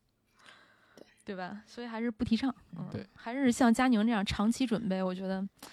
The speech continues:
Speaker 1: 特别好。
Speaker 2: 化整为零，慢慢来。
Speaker 1: 嗯，尤其现在又是冬天，那咱是不是可以说说这个每次跑课表前的这个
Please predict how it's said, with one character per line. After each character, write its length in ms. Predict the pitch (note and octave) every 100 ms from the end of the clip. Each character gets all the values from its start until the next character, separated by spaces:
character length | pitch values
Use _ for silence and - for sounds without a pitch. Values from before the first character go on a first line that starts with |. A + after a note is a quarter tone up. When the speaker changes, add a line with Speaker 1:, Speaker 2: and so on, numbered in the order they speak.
| - -
Speaker 1:
特 120 | - G#3
别 120 | F#3+
好。 220 | - - A3 -
Speaker 2:
化 200 | C#3 G#2+
整 180 | G2 G2
为 100 | A2
零， 260 | G2+ A2+ A2+
慢 140 | G#2
慢 160 | G2+ A2
来。 100 | - - _ _ -
Speaker 1:
嗯， 460 | C#4 C4 A3+ G#3+ F#3
尤 100 | G#3
其 120 | B3
现 140 | C4+ C#4
在 60 |
又 100 | B3
是 60 | G#3+
冬 200 | C4+ C#4+
天， 320 | B3 G3 - -
那 200 | D4 B3 - _ _ _ _ _
咱 200 | - A#3
是 100 | C4+
不 80 | B3+
是 40 | C4
可 120 | C#4
以 80 | G#3
说 200 | C4 C4
说 120 | G#3
这 160 | G#3
个 120 | F#3+ -
每 200 | F#3 -
次 260 | - A3
跑 220 | - -
课 140 | - A#3
表 160 | F#3+
前 280 | F#3 G3+ F3+
的 120 | A3
这 140 | A#3 A3+
个 280 | F3+ -